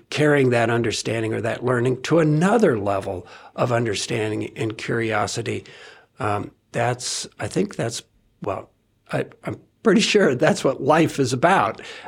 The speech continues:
Um, you know, a, a well-lived life is a life of, uh, expanding curiosity, where you're just learning as much as you possibly can in our short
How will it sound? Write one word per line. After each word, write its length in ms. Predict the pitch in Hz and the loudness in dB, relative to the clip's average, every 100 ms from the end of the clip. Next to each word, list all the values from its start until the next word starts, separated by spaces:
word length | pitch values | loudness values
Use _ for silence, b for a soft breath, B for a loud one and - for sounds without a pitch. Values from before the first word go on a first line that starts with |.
| B | B
Um, 360 | - 120 110 - | 2 2 0 -2
you 100 | 151 | 0
know, 380 | 123 117 113 113 - | 2 2 2 0 0
a, 180 | 127 - | -2 2
a 120 | 131 | 2
well-lived 1120 | 120 147 151 151 147 131 - 160 139 131 120 | 4 4 6 4 4 0 0 2 4 2 0
life 520 | 117 120 113 104 - - - | -2 0 2 -2 -6 -16 -8
is 140 | 117 | -6
a 60 | 110 | -2
life 540 | 113 113 110 - - - - | 0 0 -2 -6 -16 -16 -4
of, 400 | 113 107 117 127 | -2 -2 -6 -4
uh, 180 | 107 101 - B B B B | -4 -4 -10 B B B B
expanding 640 | 147 - - 123 113 113 110 | -10 -8 -4 -2 -2 -4 -6
curiosity, 920 | - 107 107 156 170 110 104 113 B B B B - | -8 -6 -4 -2 -4 -6 -8 -8 B B B B -8
where 280 | 135 113 110 | -4 -2 -2
you're 240 | 107 107 | -2 -4
just 400 | 113 - 127 - | -6 -6 -6 -6
learning 540 | 113 120 127 139 147 - | -4 0 2 2 0 -2
as 180 | 104 | -8
much 360 | 107 110 127 127 | -8 -6 -6 -4
as 140 | 117 | -4
you 80 | 117 | -6
possibly 500 | - 135 117 131 123 | -6 -4 -2 -2 -4
can 340 | 123 151 175 143 | -4 -2 0 0
in 120 | 113 | -2
our 160 | 104 | -4
short 420 | 104 - 123 120 | -4 -2 0 -2